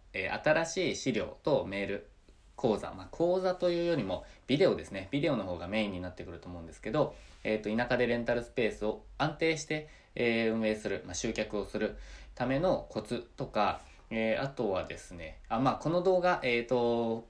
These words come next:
三つ大きく、あの、テーマがあるんですけど、一つが、えー、っと、あなたがレンタルスペース運営向きかどうか、まあ、特に田舎で、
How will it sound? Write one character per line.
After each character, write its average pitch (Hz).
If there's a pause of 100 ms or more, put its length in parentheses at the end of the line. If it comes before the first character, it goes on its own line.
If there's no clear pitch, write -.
三 139 (100)
つ 190 (220)
大 160
き -
く、 92
あ 98
の、 95
テ 131
ー 113
マ 98
が 90
あ 85
る 80
ん -
で 80
す -
け 95
ど、 - (200)
一 -
つ 208
が、 - (340)
え 95
ー、 -
っ -
と、 -
あ 117
な 190
た 123
が 87
レ 110
ン 123
タ 123
ル 117
ス -
ペ 110
ー 104
ス -
運 110
営 107
向 104
き -
か 90
ど 117
う -
か、 - (180)
ま 98
あ、 -
特 -
に 87
田 120
舎 120
で、 120